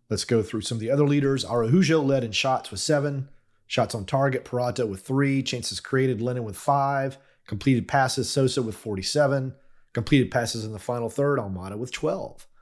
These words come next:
Crosses attempted, Almada with eight, which is kind of interesting because he was an attacking midfielder.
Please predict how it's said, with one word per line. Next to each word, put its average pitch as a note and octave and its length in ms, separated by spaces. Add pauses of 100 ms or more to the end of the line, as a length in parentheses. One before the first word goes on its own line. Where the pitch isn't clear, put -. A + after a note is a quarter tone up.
(180)
Crosses A2+ 380
attempted, C#3 380
Almada A#2+ 480
with B2+ 200
eight, B2 240
which G2 120
is A#2 100
kind A2 160
of C#3 80
interesting B2+ 400
because G#2+ 300
he B2 80
was A2 100
an G2 160
attacking - 440
midfielder. B2 340